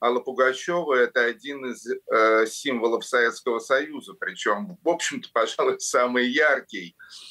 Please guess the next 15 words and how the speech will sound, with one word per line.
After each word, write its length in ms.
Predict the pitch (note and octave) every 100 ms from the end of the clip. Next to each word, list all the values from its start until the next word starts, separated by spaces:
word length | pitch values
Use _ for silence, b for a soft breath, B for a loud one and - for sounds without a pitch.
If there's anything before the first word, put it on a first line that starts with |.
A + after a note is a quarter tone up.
| B B
э, 180 | - A2
символ 500 | G#2+ B2+ A#2+ G#2+ G2+
Советского 640 | G2+ A#2 A2 G#2 - G#2+
Союза 540 | G#2 B2 A2+ C#3+ - B2
из 160 | G#2+ F#2+
все-, 280 | - B2 -
из 180 | A2 -
всех 300 | A#2+ G#2+ A2+
ныне 340 | A2+ A2 G#2+
живых 440 | G#2+ A2+ A2+ G#2
и 40 | B2
здравствующих. 880 | A2+ C3 A#2+ - - E2+ - - - _ b b b
Ну, 160 | A2 A#2+
а 100 | A#2+
поскольку, 840 | B2+ B2+ - D3+ C3 - C3 B2